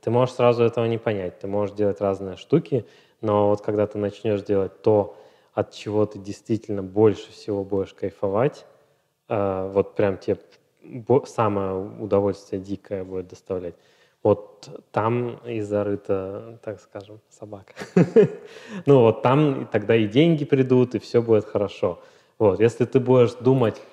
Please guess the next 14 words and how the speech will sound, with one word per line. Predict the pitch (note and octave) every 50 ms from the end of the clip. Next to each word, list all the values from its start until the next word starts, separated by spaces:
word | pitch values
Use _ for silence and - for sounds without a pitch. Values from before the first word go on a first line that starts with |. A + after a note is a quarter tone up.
| _ _ _ _ _
«Так, | - B2 A2 G#2 - -
а | G2+
за | G2 G#2
что | G2+ - - C#3+ C#3+
м-, | D3+ D#3 C#3 - - - - - - C#3
ш-, | - - - - -
мне | B2+ A2+ A2 A#2 A#2 A#2
быстрее | A2 A2+ A#2 A#2+ B2 A2+ A2+ - - - A#2 A#2 A#2 A2
заплатят | G#2 A2 G#2 - - G#2+ A2+ A#2+ A#2 - - -
там | - G#2+ G2 G2
или | F#2+ F#2 F#2+
еще | F#2+ - - - B2
что-то», | - - - A#2+ G#2 - G2+ F#2+
то | - - G2+ G#2 G#2 G#2+ G#2+ G#2+